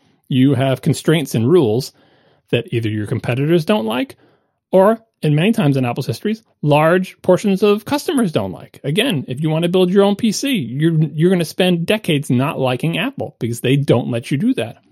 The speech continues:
But there is another constituency that does like you, uh, for doing that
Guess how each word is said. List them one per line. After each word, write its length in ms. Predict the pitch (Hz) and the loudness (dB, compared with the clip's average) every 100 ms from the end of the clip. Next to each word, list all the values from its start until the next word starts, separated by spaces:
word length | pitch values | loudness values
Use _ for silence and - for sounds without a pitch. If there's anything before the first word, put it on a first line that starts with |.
| _ - | _ -6
But 80 | 127 | 2
there 220 | 151 160 | 4 6
is 80 | 190 | 6
another 380 | 220 254 330 294 | 6 4 2 0
constituency 600 | 190 175 175 185 208 214 | 0 0 -2 -2 -4 -4
that 220 | 262 269 | -4 -2
does 280 | 302 311 160 | -2 -2 -2
like 240 | 123 - | -4 -2
you, 200 | 170 - - | -4 -4 -6
uh, 120 | 175 - | -6 -6
for 160 | - 160 | -4 -2
doing 280 | 151 156 175 | 0 0 0
that 220 | 196 | -2